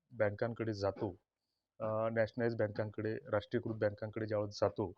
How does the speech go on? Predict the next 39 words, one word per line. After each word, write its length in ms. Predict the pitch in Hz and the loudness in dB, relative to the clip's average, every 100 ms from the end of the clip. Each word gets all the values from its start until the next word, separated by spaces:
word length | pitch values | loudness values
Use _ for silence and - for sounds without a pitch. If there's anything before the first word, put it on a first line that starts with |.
| - - - - 127 | -14 -20 -20 -4 -2
तर 80 | |
त्यावेळेस, 520 | 120 120 123 156 - - | 8 10 10 8 6 6
अ, 300 | 165 165 160 - - | 8 10 6 2 2
राष्ट्रीयकृत 640 | 120 120 - 175 - 156 - 127 | 4 4 4 2 4 -2 -2 2
बँकांच्या 540 | 120 120 139 135 147 | 4 6 2 4 2
नेमक्या 280 | 131 123 143 | 2 0 -2
कुठल्या 340 | 135 - 139 | -2 2 2
टेबलला 440 | 151 123 120 123 123 | 4 2 2 2 2
जायचं 360 | 113 110 - | 2 2 0
हे 60 | 110 | 0
आपल्याला 260 | 113 117 | 0 0
माहिती 280 | 113 104 117 | 0 -2 -4
नसते. 260 | 120 - 123 | -4 -4 0
बँकेमध्ये 460 | 113 107 120 113 | 0 0 0 2
आधीच 260 | 104 101 110 101 | 4 2 0 0
गर्दी 240 | 101 131 | 2 4
असते 340 | 117 - 101 98 - - - - | 4 2 -6 -8 -14 -20 -14 -2
आणि 120 | 110 | 0
मग 80 | 123 - | 0 0
फुटबॉलच्या 440 | 113 123 131 143 | 8 8 8 6
चेंडूसारखं 540 | - 117 123 - 110 120 | 4 4 4 4 4 4
आपल्याला 260 | 117 117 | 2 2
या 140 | 120 117 | 4 2
टेबलवरून 440 | 120 113 117 117 | 2 2 0 0
त्या 160 | 110 113 | 2 2
टेबलवर, 340 | 110 110 113 | 2 0 0
त्या 160 | - 110 | -2 -4
टेबलवरून 360 | 110 110 110 110 | -2 -2 -4 -2
त्या 80 | 110 | -4
टेबलवर, 340 | 110 110 110 117 - - - - 120 | -2 -2 -2 -2 -10 -20 -20 -6 4
अ, 120 | 110 - | 4 4
फेकलं 300 | 131 156 160 | 4 12 12
जातं 380 | 135 110 117 123 | 12 10 6 0
आणि 220 | 127 117 | 0 -2
कुठेतरी 400 | 123 117 135 131 | -2 -2 0 2
मग 180 | 131 127 | 2 2
एखादा 420 | 123 - 117 123 127 - | 0 2 4 4 4 0
फील्ड 160 | 117 113 | 2 2
ऑफिसर 340 | 110 110 | 2 0